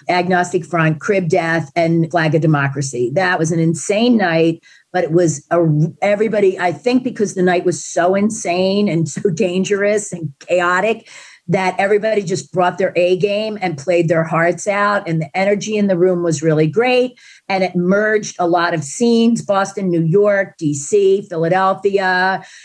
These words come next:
I was in the very early love stages with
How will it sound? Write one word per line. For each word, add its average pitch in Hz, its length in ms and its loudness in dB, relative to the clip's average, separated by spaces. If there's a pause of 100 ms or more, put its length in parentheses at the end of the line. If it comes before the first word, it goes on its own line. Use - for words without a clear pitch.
(100)
I 160 200 0
was 160 420 0 (120)
in 170 160 -2
the 170 80 2
very 175 320 2
early 175 400 2
love 180 280 2
stages 180 920 0
with 160 280 2